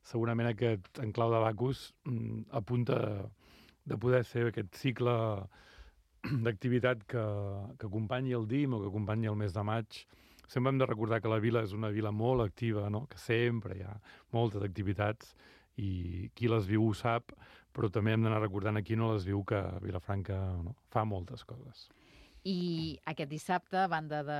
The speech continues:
Speaker 2: Jazz Club, a banda d'aquesta proposta per descobrir els vins i el País Valencià, els més petits també tenen una
Speaker 1: Tenen
Speaker 2: cita.
Speaker 1: Sí, aquest taller familiar que es vincula a l'exposició de Gaudí, que tenim fins al vint-i-vuit de juny a,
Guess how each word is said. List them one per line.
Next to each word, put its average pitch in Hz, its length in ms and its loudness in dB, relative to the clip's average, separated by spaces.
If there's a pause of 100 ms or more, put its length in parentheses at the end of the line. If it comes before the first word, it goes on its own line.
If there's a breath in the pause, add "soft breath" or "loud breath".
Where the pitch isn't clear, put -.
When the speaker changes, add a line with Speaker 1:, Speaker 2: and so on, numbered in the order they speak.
(200)
Speaker 2:
Jazz 139 320 -6
Club, 185 240 -2 (140)
a 143 120 -8
banda 139 300 -4
d'aquesta 131 880 -8
proposta 147 500 -4
per 143 160 -6
descobrir 147 600 -2 (320 loud breath)
els 147 200 -2
vins 170 520 2
i 156 100 -4
el 143 200 -2
País 147 320 0
Valencià, 160 600 -2 (420 soft breath)
els 139 480 -8
més 160 160 -8
petits 170 480 -8
també 156 240 -8
tenen 139 460 -6
una - 160 -2 (160)
Speaker 1:
Tenen 98 80 -4
Speaker 2:
cita. 156 320 -4 (340)
Speaker 1:
Sí, 147 220 4
aquest 123 260 2
taller 135 220 4
familiar 135 580 4
que 120 140 -2 (420)
es 104 80 -4
vincula 123 380 4
a - 20 6
l'exposició 120 480 2
de 113 140 4
Gaudí, 104 340 2
que 135 80 2
tenim 107 240 0
fins 104 240 -2
al 101 140 0
vint-i-vuit 101 400 0
de 107 100 2
juny 104 320 0
a, 95 140 -4